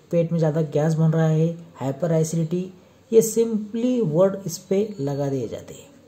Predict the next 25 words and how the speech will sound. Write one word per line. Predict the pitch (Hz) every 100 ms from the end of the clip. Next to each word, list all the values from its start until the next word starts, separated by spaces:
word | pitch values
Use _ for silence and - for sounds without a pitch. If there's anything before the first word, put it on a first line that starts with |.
| - - - - - -
अगर | 233 254
पेट | 233 233 226
में | 247
बार | 196 196
बार | 208 214
acid | 185 202 190
बन | 175
रहा | 165 180
है | 180
या | 185 202
चार | - - 175 175
बजे | 170 170
या | 180 175
पाँच | 175 170 165
बजे | 160 165
के | 170
बाद | 151 156 151 147
में | 160 160
आपका | 147 147 - 151
acid | 151 160 156 -
secretion | - 160 - 156 - 160
ज़्यादा | 139 135 170
हो | 147 151
रहा | 151
है, | 143